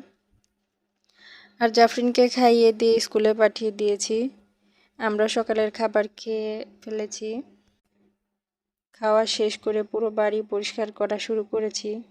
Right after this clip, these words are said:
তো সেগুলো আর ভিডিও করা হয়ে ওঠেনি। আমি যেদিন পুরো বাড়ি ডিপ ক্লিন করি, সেদিন সাধারণত সকালবেলায় ভারী রান্নাবান্নাটা করে ফেলি।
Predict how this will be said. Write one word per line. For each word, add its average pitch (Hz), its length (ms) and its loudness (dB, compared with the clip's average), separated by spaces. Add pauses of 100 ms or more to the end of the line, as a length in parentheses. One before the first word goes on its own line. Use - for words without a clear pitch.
(1160)
তো 240 80 -8
সেগুলো 226 440 0
আর 220 260 6
ভিডিও 220 440 0
করা 214 300 2
হয়ে 208 260 -2
ওঠেনি। 208 540 -6 (2000)
আমি 240 280 4
যেদিন 247 440 4
পুরো 240 220 2
বাড়ি 226 260 4
ডিপ 220 240 -2
ক্লিন 226 220 -2
করি, 214 480 0
সেদিন 208 600 -2 (100)
সাধারণত 208 800 0
সকালবেলায় 214 760 0
ভারী 214 320 -2
রান্নাবান্নাটা 202 720 -4
করে 208 240 -2
ফেলি। 208 400 -4